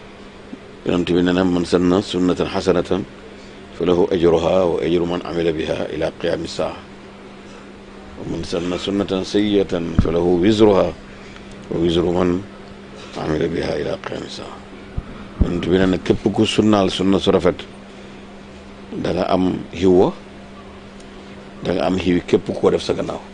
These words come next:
Mu ne safaan ba tam noonu, boo sunnaalee lu bon, da nga am bàkkaar ba, da nga am bàkkaar képp ku ko def sa gannaaw. Lii nag sunna bu rafet la boo xam ne bokk na ci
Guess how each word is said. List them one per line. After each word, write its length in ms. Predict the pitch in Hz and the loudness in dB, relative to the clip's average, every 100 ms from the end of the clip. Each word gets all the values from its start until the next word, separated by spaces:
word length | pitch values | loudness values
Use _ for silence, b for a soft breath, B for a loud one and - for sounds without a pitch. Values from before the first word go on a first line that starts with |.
| - - - - - - - - - - - - - | -16 -16 -16 -18 -18 -18 -18 -18 -18 -18 -18 -14 -4
Mu 80 | 92 | -2
ne 80 | 90 | 0
safaan 380 | 98 90 90 87 | 0 2 2 4
ba 140 | 87 | 2
tam 180 | 85 85 | 2 0
noonu, 300 | 92 95 101 | 2 4 2
boo 160 | 98 90 | 2 0
sunnaalee 500 | - 101 98 95 90 | 0 0 2 2 2
lu 100 | 87 | 2
bon, 180 | 92 127 - - - - - - - - - - - | 2 2 -4 -14 -18 -18 -18 -10 -10 -10 -18 -14 -6
da 80 | 82 | -4
nga 140 | 82 - | -2 0
am 280 | 92 92 90 90 - - | 0 0 -2 -6 -12 -6
bàkkaar 300 | 90 - 85 | -4 -2 -2
ba, 160 | 87 92 85 80 | -4 -6 -8 -8
da 60 | |
nga 100 | 82 82 | -6 -6
am 100 | 82 | -6
bàkkaar 320 | 87 - 87 | -6 -6 -8
képp 160 | - 92 | -6 -6
ku 60 | - - | -8 -6
ko 80 | |
def 160 | 92 95 B B - | -6 -6 B B -10
sa 100 | - | -4
gannaaw. 300 | 85 - 80 - - - - - - B B B B B - | -2 -2 -6 -4 -2 0 0 -2 -2 B B B B B 4
Lii 160 | 92 | 6
nag 180 | 92 101 - - | 6 2 -2 -12
sunna 280 | - 98 98 | -4 0 2
bu 100 | 92 | 0
rafet 260 | 92 87 85 | 0 -2 -2
la 80 | |
boo 140 | 90 87 | 0 -2
xam 220 | 95 95 | -2 -2
ne 160 | 95 - - - - - - - - - - | -2 -4 -10 -18 -18 -18 -18 -18 -18 -16 -4
bokk 240 | - - 92 | -2 0 0
na 100 | 90 | 0
ci 400 | - 95 95 | 2 4 4